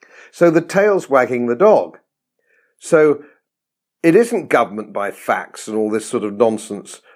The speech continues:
uh, that people, uh, denigrate the E F T A system. It's just making sure that those two people out of a hundred, if they want to export things to the European Union, they have to meet those requirements. The rest of us can go about our business.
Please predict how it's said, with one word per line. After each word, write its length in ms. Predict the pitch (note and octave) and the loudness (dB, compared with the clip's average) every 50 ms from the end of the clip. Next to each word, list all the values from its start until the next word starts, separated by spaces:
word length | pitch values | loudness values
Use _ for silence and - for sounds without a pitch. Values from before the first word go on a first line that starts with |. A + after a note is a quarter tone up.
| _ _ | _ _
uh, 200 | G#2+ A2 G#2+ - | -8 -6 -6 -4
that 240 | B2 B2 A2+ A#2 A#2+ | -2 -2 -4 -4 -4
people, 480 | - B2 A2+ A#2 - A2 G#2+ G#2 - _ _ - - _ - | -4 -4 -4 -4 -4 -6 -6 -8 -10 _ _ -20 -20 _ -10
uh, 140 | G2 G2+ - | -8 -8 -8
denigrate 720 | - G2 D3+ C#3+ C#3 C#3 B2 G2 A2 G#2+ G2 G2+ - _ _ _ - | -4 0 0 0 0 0 -4 -4 -6 -6 -6 -8 -14 _ _ _ -14
the 240 | A2+ A#2 G#2+ - | -12 -12 -8 -6
E 140 | C3+ A#2+ A2 | -6 -4 -4
F 160 | G#2+ G2+ - | -4 -6 -8
T 140 | - - A#2+ | -6 -4 -2
A 160 | A2 G2+ G2+ | -2 -2 -4
system. 540 | F#2+ - - A2+ G2 - - A#2+ B2 D3 C#3+ - - - - | -8 -10 -10 -12 -12 -8 -6 -6 -6 -6 -8 -14 -20 -8 -2
It's 200 | - E3+ D#3+ E3 | 0 0 0 0
just 300 | - F#3+ F#3+ E3+ - - | 0 -2 -2 -2 -2 -2
making 320 | D#3 D3 C#3+ - C#3+ C3+ | -2 -2 -2 -2 -6 -8
sure 420 | B2 - - D3 C#3 C3+ B2+ C3+ - _ - | -6 -4 0 2 2 2 2 0 -4 _ -2
that 180 | C#3 C#3 C#3+ | -2 0 2
those 240 | E3+ G3+ A#3 A3+ - | 2 2 2 2 -2
two 200 | - - E3+ C#3+ | -2 -2 -2 -2
people 360 | - - C#3 A#2+ - B2+ A#2+ | -2 -4 -8 -6 -4 0 0
out 100 | A2 G#2+ | 0 2
of 60 | G2+ | 0
a 80 | G#2 G#2 | 0 0
hundred, 320 | - A#2+ A2+ G#2+ G#2+ A2 | 0 0 -2 -2 -2 -2
if 100 | A#2+ B2+ | -2 0
they 100 | - C#3 | 2 2
want 220 | C3+ C#3+ E3+ G3 F#3+ | 4 4 2 2 2
to 120 | E3+ D3 | -2 -4
export 520 | B2+ A#2+ - - - - C#3 B2+ - - - | -4 -6 -8 -10 -4 -2 0 0 0 -2 -4
things 220 | B2+ A#2+ A2 G2 | -6 -6 -6 -6
to 100 | - B2 | -6 -4
the 80 | A2+ A#2 | 0 2
European 400 | A2+ G#2+ - - A#2 A2 G#2+ G#2+ | 2 2 0 0 -2 -2 -2 -2
Union, 400 | A2+ A2 G2+ F#2+ F#2+ A2+ A#2+ - _ _ - - - - | -4 -4 -4 -6 -8 -10 -10 -12 _ _ -20 -20 -2 2
they 160 | D#3+ F3 D#3+ | 2 2 2
have 200 | D#3 D#3+ D#3 - | 0 -2 -4 -4
to 60 | - | -6
meet 260 | D3 D3+ D#3 D3+ - D3+ | -4 -4 -4 -4 -2 0
those 200 | D#3 D#3+ D#3 D#3 | 0 0 0 -2
requirements. 720 | E3+ E3 - - A#3 A3+ G3 C3+ G2+ F2+ E2+ - - - _ _ _ _ _ _ _ _ _ _ _ _ _ _ _ _ _ _ | -6 -4 0 2 2 2 2 0 -2 -6 -12 -16 -20 -20 _ _ _ _ _ _ _ _ _ _ _ _ _ _ _ _ _ _
The 100 | - C#3+ | -4 0
rest 280 | D#3+ G#3+ G#3+ - - - | 2 2 2 2 0 -4
of 80 | F#2 | -6
us 140 | G#2 A2 - | -6 -6 -6
can 160 | - D3 D3+ | -6 -6 -2
go 180 | C#3 F3 E3 D#3+ | 2 4 4 6
about 320 | D#3+ D#3+ E3+ D#3+ D#3 - | 4 4 2 0 0 -2
our 140 | E3+ E3+ D#3+ | -4 -4 -2
business. 640 | D#3 F3 G#3+ G#3 G#3+ - A2 F2 - - - - | 2 4 4 4 2 -2 -8 -12 -12 -14 -18 -20